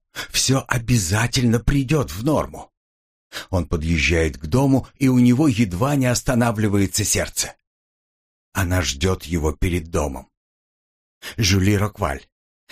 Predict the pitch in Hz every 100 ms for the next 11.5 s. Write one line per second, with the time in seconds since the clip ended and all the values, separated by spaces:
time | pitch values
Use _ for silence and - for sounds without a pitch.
0 | - - 143 135 139 - - 151 107 90
1 | - - 120 85 95 101 92 117 120 -
2 | 123 127 117 107 113 - 120 127 135 110
3 | - - - _ _ _ _ - - -
4 | - 113 135 - - - - - 98 107
5 | 101 95 90 92 - 92 90 82 - 78
6 | 85 78 85 85 - 78 78 71 65 -
7 | _ _ _ _ _ _ - - 87 98
8 | 90 87 71 78 78 78 - 80 71 107
9 | - - _ _ - - 127 117 139 131
10 | 110 117 110 - 107 107 95 - 95 82
11 | 127 147 - 127 120